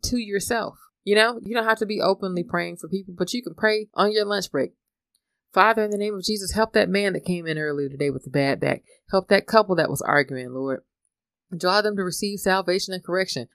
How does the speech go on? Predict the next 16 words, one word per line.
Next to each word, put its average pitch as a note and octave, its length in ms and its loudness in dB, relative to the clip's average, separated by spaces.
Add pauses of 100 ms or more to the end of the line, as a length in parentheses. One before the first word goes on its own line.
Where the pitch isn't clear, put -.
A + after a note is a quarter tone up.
Draw F#3+ 200 2
that A3 180 0
child G#3+ 360 2
that E3+ 100 -2
came E3+ 240 0
in D3+ 80 -2
here, D3 200 0
Lord, C#3+ 300 -2 (140)
to C#3+ 340 -2
not D#3+ 240 0
be F3 80 2
disrespectful D#3 640 -2
to D3 100 -6
their C#3+ 140 2
parents D3 380 -4
anymore. C3 260 -6